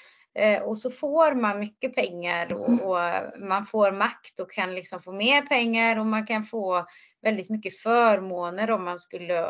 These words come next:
Speaker 1: eh, vilja det. Så en del glömmer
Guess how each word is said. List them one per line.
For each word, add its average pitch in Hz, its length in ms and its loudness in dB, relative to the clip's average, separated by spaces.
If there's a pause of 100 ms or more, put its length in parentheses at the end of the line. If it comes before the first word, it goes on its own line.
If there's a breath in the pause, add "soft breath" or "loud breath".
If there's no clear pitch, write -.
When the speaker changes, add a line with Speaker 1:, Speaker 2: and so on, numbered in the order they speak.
(260)
Speaker 1:
eh, 170 240 -4
vilja 240 420 0
det. - 240 -2 (380 loud breath)
Så 202 480 -2 (1040)
en 214 200 -4
del 208 300 0
glömmer 214 840 -2